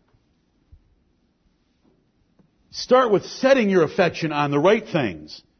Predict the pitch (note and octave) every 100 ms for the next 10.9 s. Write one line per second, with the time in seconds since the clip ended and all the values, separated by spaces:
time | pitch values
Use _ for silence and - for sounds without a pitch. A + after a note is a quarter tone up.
0 | - D#3 E3 C4 G3+ F3 C4 C4+ F#3+ C#3+
1 | G#2+ A#2 F2 C#3 F#3 G#3+ D4 C#4 B3 G3+
2 | G3 E3 D3+ C3+ E2+ - _ _ - E3+
3 | B3 A#3+ C3+ - C4 C#4 C#3 - - _
4 | _ _ _ _ _ _ _ _ C3+ F3+
5 | F3+ D#3 B2+ G3 - A2 G#2 B2+ A#2+ A2+
6 | A2 A2+ A#2 C3+ C3+ B2 B2+ D#3+ F3 -
7 | _ _ _ _ _ _ _ _ - B2+
8 | A#2+ C#3 A#2+ D#3+ D3 D3 D#3+ A#2+ D#3 E3
9 | D#3+ D#3+ D#3+ - E3 E3+ - C3+ A2+ D#3+
10 | A#2 A2 G#2 G2 - A#2 E2+ D2 -